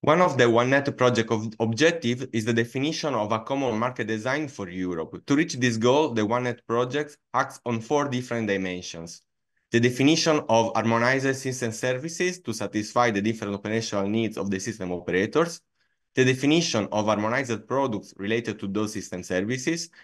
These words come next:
the design of harmonized market models that allow the effective trade of the harmonized products among the market participants,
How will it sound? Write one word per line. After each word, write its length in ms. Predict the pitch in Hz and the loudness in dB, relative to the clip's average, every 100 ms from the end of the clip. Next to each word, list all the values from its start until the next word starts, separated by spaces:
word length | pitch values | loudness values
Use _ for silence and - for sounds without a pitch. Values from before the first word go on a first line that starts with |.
| _ - | _ 0
the 120 | 131 | 4
design 500 | 127 127 151 135 104 | 6 6 4 4 2
of 140 | 110 | 0
harmonized 520 | 110 110 117 135 123 | 0 2 0 0 -2
market 380 | 113 123 123 113 | -2 -2 -4 -4
models 400 | 120 131 104 92 | -2 0 0 -4
that 200 | 98 101 | -6 -6
allow 360 | 110 120 131 101 | -2 0 0 0
the 160 | 98 | -2
effective 480 | 117 131 147 135 - | -4 -6 -8 -10 -8
trade 460 | - 127 127 90 87 - _ | -2 2 2 0 -6 -16 _
of 120 | 92 | -4
the 60 | 101 | 0
harmonized 560 | 101 107 123 127 107 - | 0 0 0 -2 -4 0
products 540 | 120 117 95 - - - | 0 0 -4 -8 -18 -12
among 320 | 95 104 113 | -6 -4 -2
the 80 | 101 | -2
market 380 | 101 110 - - | -2 -4 -8 -8
participants, 720 | 98 110 110 156 156 180 196 | -6 -4 -4 -4 -4 -4 -4